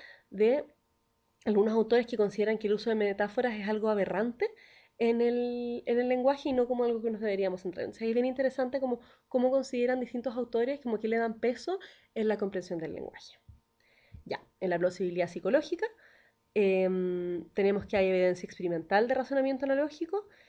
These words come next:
y del procesamiento metafórico del lenguaje. Ahí da ese ejemplo, por ejemplo, de cómo las personas podían razonar usando,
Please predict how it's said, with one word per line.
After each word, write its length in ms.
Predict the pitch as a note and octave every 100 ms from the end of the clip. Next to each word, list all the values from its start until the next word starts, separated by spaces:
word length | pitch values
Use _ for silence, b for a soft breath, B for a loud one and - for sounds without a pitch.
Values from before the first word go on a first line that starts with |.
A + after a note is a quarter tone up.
| b
y 140 | - C4
del 140 | C4+
procesamiento 420 | B3+ A3+ A#3 A3+
metafórico 480 | G#3+ G#3+ - G#3+ G#3
del 100 | G3+
lenguaje. 480 | G3+ A3 D4+ - G#4 - _ B B -
Ahí 140 | F#3
da 80 | F#3+
ese 120 | F3+
ejemplo, 300 | F#3 G3+ F#3+
por 100 | F#3+
ejemplo, 400 | F3+ G3 F#3+ G3
de 360 | F#3+ F3+ F3 F3 F3 B B B -
cómo 160 | G3
las 100 | G3
personas 280 | - G#3+ G3+
podían 340 | - F#3+ G#3
razonar 440 | G3 - G3+ G3 A3
usando, 600 | A3+ A#3 A#3 A#3 A#3